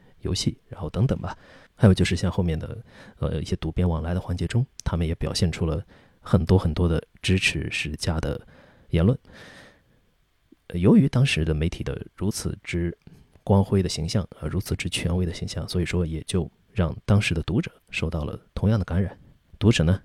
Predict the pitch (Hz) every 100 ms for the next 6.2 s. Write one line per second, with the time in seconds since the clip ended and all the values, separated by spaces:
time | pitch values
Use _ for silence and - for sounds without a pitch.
0 | - - - 87 76 85 _ _ - 82
1 | 101 110 82 - 82 90 76 - 85 -
2 | 80 - 98 85 - - - - 101 92
3 | 85 80 - - - - - _ _ _
4 | _ - 87 185 156 - 165 87 73 -
5 | 85 82 131 123 185 - 101 110 - 127
6 | - 101